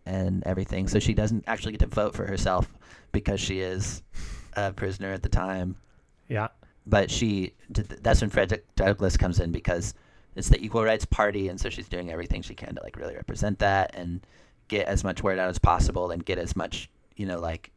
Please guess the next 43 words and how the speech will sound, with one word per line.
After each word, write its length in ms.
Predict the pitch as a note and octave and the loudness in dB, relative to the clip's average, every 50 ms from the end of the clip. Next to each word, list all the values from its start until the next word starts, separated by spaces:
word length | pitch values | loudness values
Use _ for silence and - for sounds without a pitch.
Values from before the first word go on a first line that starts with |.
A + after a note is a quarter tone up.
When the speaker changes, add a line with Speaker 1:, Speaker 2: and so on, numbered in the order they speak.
| - - - | -18 -14 -10
Speaker 1:
hype 380 | - - A2 A2 B2+ - - - | 0 2 4 6 6 6 6 6
behind 400 | A#2+ G#2 G#2 F2+ F2 F2 E2 D#2+ | 4 2 2 0 -2 -2 -2 -2
it. 200 | D#2 - - - - | -2 -4 -6 -8 -12
So 240 | - - - D2+ D2+ | -8 -4 -2 0 0
she 320 | - - F#2+ F2+ F2+ F2+ - - | 0 0 -2 -2 -4 -6 -6 -2
chooses 320 | - G2 F2+ B2+ A#2+ G#2+ | 0 0 0 0 -2 -4
Speaker 2:
Mm-hmm. 40 | - - | -4 -6
Speaker 1:
Frederick 240 | F2 F2+ - - - | -6 -8 -8 -6 -6
Douglass 400 | - - G2+ - - - - - | -4 -4 -4 -6 -6 -6 -6 -4
as 240 | - - - - - - | -6 -6 -6 -8 -8 -6
her 100 | - F2+ | -6 -6
running 320 | - F#2+ G2+ G2 F2+ F#2+ G2 | -4 -2 -4 -4 -4 -4 -6
mate, 220 | - - - - _ - | -8 -10 -10 -14 _ -16
which 240 | - - - - - | -16 -14 -14 -10 -8
ends 200 | - F2+ F2 - | -6 -2 0 0
up, 200 | F#2+ - - - - - - | -2 -2 -4 -12 -20 -20 -12
you 120 | - G#2 | -10 -8
know, 100 | F#2 F#2 | -8 -6
gets 220 | G2 - G#2+ - - | -6 -6 -2 -2 0
a 60 | - | 0
lot 200 | F#2 F2 F2 F2 | 0 0 0 0
of 80 | E2+ F2 | -2 2
attention 420 | - - - E2+ E2+ - E2+ F2 | 2 2 2 2 0 -4 -2 -2
as 140 | E2+ F2+ - | -2 0 0
well. 260 | - F2+ E2+ E2+ - - - - - - - - - - _ _ - - - | -2 -2 -4 -4 -6 -10 -14 -18 -18 -20 -20 -20 -20 -20 _ _ -20 -20 -20
He's 380 | - - - A#2 A2 G2+ - | -12 -6 -2 2 4 4 6
like, 340 | G#2 F#2+ F2+ F2 E2 - - - | 6 6 6 4 2 -2 -4 -2
"I 80 | - G2 | 0 2
have 120 | F#2+ - F#2 | 2 2 0
no 60 | F2 | -2
idea 200 | E2+ E2 - - | -4 -4 -4 -4
what 80 | - - | -4 -4
this 140 | - - A2+ | -2 0 2
is," 340 | A#2 A2+ G#2 G2+ G2+ - - | 4 4 6 4 4 2 0
and 120 | - F#2 | -4 -6
ignores 340 | F2 E2 G2 G2 F#2+ F#2+ F#2+ | -8 -6 -4 -4 -2 0 0
it. 180 | G2 F#2+ F#2 - - - - - - - - - - - | 0 0 0 0 0 0 0 0 0 0 0 0 0 0
<laughs> 680 | - - D3 - - - - - - - F#3+ F3 - | 4 6 4 6 6 6 4 4 2 0 -2 -2 -4
Speaker 2:
<laughs> 0 | - - - - - - - - - - - - - | -4 -8 -12 -12 -14 -16 -16 -18 -14 -12 -12 0 4
Speaker 1:
But 160 | - G#2+ A2 | 6 8 10
yeah, 180 | A2 B2 A2 - - - - - - | 12 12 12 12 10 4 -16 2 8
the, 240 | - B2 B2 - - - - - _ _ _ - - _ _ _ - | 10 10 10 10 6 0 -12 -20 _ _ _ -20 -20 _ _ _ 2
interestingly, 1000 | - C3+ D#3+ D3+ D3+ C3 - - B2+ A#2 A2 A2 G#2+ G#2+ G2+ G2 F#2 F2+ - | 4 6 6 6 6 6 4 4 4 4 4 2 2 2 0 0 -2 -4 -8